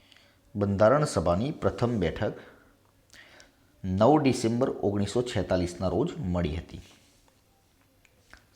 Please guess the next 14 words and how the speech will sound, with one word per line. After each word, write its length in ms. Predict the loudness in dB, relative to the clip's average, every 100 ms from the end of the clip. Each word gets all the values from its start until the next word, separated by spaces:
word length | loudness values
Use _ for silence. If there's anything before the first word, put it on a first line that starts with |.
| -2
સ્વતંત્રતા 600 | 0 2 2 4 4 4
સમયે 420 | 4 2 4 2
ઇંગ્લેન્ડમાં 640 | 0 -2 2 2 4 4 4
વડાપ્રધાન 480 | 4 4 2 0
કોણ 200 | 2 0
હતું? 300 | 0 -2 -8 -14 -18 _ _ _ _
તો 80 | -10
સ્વતંત્રતા 580 | -4 0 0 0 0 0
સમયે 440 | 0 0 0 0
ઇંગ્લેન્ડમાં 580 | -2 -4 -2 0 0 2
વડાપ્રધાન 760 | 2 0 0 -2 -4 -6 -8 -4
એટલી 400 | -4 -2 -6 -6
હતા. 340 | -8 -6 -6 -8 -20 _ _ _ _ _ _ _ _ _ _ _ _ _ _ _ _ _ _ _ -20 _ _ -10
જોડકામાં 800 | 0 4 6 6 4 4 0